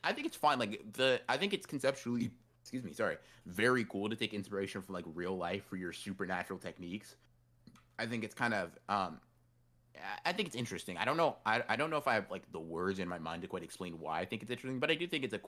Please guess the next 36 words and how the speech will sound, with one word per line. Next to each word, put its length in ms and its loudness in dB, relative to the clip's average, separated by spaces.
it's 140 -6
cool, 380 0
uh, 200 2
conceptually. 720 -6
It's 120 2
probably 280 4
cool 180 4
for 120 -4
the 60 -4
same 220 2
reason 180 0
I 60 -4
think, 220 -4
like, 200 -6
blood 260 6
manipulation 640 -2
or, 80 0
like, 220 -2
things 240 4
that 120 0
manipulate 640 2
real 400 0
concepts 720 2
or 60 -2
real 280 0
life 300 -2
are 80 -6
cool. 460 -8
Um, 400 4
so 140 6
I, 180 6
I 120 4
thought 160 4
that 100 6
was 100 2
cool. 380 2